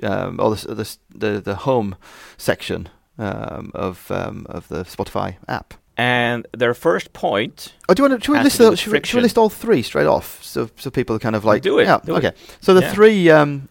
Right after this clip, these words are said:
Speaker 1: so these, these three, um, principles for designing machine learning powered products,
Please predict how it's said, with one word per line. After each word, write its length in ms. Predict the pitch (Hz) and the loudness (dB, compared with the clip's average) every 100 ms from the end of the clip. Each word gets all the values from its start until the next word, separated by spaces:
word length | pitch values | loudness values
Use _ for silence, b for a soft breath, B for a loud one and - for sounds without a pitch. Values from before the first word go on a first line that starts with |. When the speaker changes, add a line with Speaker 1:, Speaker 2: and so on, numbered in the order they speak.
| - | -8
Speaker 1:
so 160 | 160 151 | -4 -2
these, 260 | 170 - | -2 -6
these 360 | - 156 156 - | -8 -8 -8 -12
three, 540 | - 131 156 151 131 - B B B | -12 -4 -2 -2 -4 -10 B B B
um, 380 | 127 120 117 - - | 0 0 -2 -14 -2
principles 640 | 156 208 - 113 101 95 | 0 2 0 -2 -2 -4
for 360 | - 117 110 107 | -6 -2 0 0
designing 640 | 107 110 104 98 98 95 b b b b | -2 0 0 0 -6 -10 b b b b
machine 600 | 107 110 - 113 107 95 | -10 -10 -6 -4 -4 -4
learning 320 | 101 101 101 | -4 -4 -4
powered 300 | - 104 92 | -4 -4 -2
products, 480 | 175 113 - - | -2 -2 -4 -10